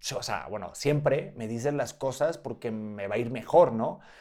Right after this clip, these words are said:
Pero siempre sin perder esa realidad objetiva de que no solamente por complacerme me vas a decir estas cosas. Y eso también ayuda mucho a estar con la misma perspectiva, porque si los dos vivimos en realidades diferentes,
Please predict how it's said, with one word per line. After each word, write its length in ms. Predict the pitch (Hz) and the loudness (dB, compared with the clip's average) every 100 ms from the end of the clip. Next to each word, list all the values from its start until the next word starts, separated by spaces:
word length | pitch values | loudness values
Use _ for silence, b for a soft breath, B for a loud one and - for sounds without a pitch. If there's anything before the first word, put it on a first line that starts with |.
| b | b
Pero 200 | - 135 | 4 4
siempre 380 | 131 135 131 151 | 4 0 2 2
sin 280 | 147 170 147 | 2 -2 4
perder 320 | 135 120 127 | 4 6 2
esa 200 | 139 151 | 2 2
realidad 440 | 151 135 123 123 | 4 2 0 0
objetiva 560 | 143 143 160 139 139 139 | -4 -4 -4 -2 4 4
de 120 | 131 | 4
que 120 | 120 | 0
no 100 | 117 | -4
solamente 460 | 113 135 131 127 139 | -2 -2 -2 -2 -4
por 180 | - 123 | -2 -2
complacerme 640 | 120 117 104 101 113 131 | -2 -2 -4 -2 -2 0
me 60 | 127 | -2
vas 160 | 113 | -2
a 40 | 120 | -2
decir 220 | 113 123 | -2 -4
estas 260 | 120 117 - | -4 -8 -4
cosas. 480 | 131 113 135 - b b b b b | -4 0 -2 -4 b b b b b
Y 140 | 135 139 | 6 8
eso 240 | 147 190 | 8 8
también 280 | 175 139 147 | 8 8 4
ayuda 240 | 139 147 | 6 6
mucho 340 | 127 120 - 113 | 6 4 6 4
a 60 | |
estar 500 | 113 - 139 151 160 b b b b - | 4 6 8 8 6 b b b b 0
con 140 | - 139 | 6 6
la 80 | |
misma 340 | 131 147 143 135 | 6 4 4 2
perspectiva, 640 | 120 - 110 - 196 131 | 0 -2 -2 2 4 4
porque 220 | 107 107 | 0 -6
si 120 | 104 110 | -4 -2
los 160 | 113 | 0
dos 140 | 131 147 | 2 4
vivimos 380 | 160 160 151 | 2 2 -2
en 100 | 139 | -4
realidades 360 | 113 113 131 139 | -2 0 2 2
diferentes, 760 | 147 147 156 127 143 - - | 2 4 2 2 -2 -2 -12